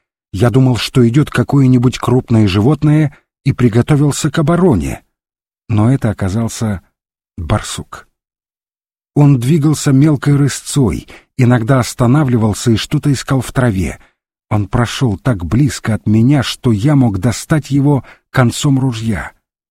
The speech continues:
Барсук направился к ручью, полакал воду и заковылял дальше. Опять стало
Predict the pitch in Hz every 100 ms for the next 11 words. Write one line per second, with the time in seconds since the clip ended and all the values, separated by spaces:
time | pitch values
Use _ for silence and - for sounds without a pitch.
0 | _ _ _ - 92 123 - 170 - 120
1 | 113 147 139 131 - - 95 90 - 113
2 | 156 143 - _ _ 113 139 151 139 107
3 | 107 180 170 165 - _ _ 151 131 147
4 | 135 143 143 131 107 107 76 - - -
5 | _ _ _ _ _ 80 73 151 147 -
6 | - 107 98 90